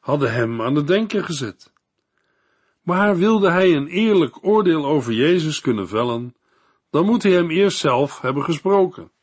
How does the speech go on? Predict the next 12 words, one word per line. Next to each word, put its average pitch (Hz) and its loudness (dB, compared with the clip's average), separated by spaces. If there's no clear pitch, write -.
Dat 175 0
was 110 -6
zijn 147 -2
mening. 151 0
Johannes 104 -2
zeven. 107 -6
Nee, 156 0
Nicodemus 165 0
was 151 2
niet 160 0
bang 185 0
uitgevallen. 107 -4